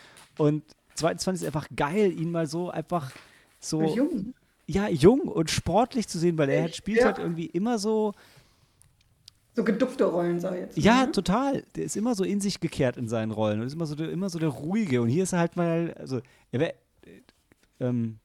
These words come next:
Speaker 1: das Gegenteil von Cast, aber das, das stimmt ja auch nicht, weil das war ja, bevor er einen bestimmten Typ verkörpert hat. Und ich,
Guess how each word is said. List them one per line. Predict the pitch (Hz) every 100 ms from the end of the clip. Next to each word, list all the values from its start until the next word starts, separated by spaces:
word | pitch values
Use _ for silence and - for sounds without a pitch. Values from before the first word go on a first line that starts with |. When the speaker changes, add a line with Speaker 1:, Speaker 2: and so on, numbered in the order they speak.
| -
Speaker 1:
das | -
Gegenteil | - 233 240
von | 180
Cast, | - 123 123 139 - -
aber | 135
das, | 131 135 - _ -
das | - 143 -
stimmt | 180
ja | 151
auch | 139 156
nicht, | 139 -
weil | 127
das | 120 -
war | 127
ja, | 139
bevor | 113 - 175
er | 139 120 104 _ _ _ _
einen | -
bestimmten | 117 - 143 139
Typ | - 151
verkörpert | 120 - 147 127
hat. | 110
Und |
ich, | 123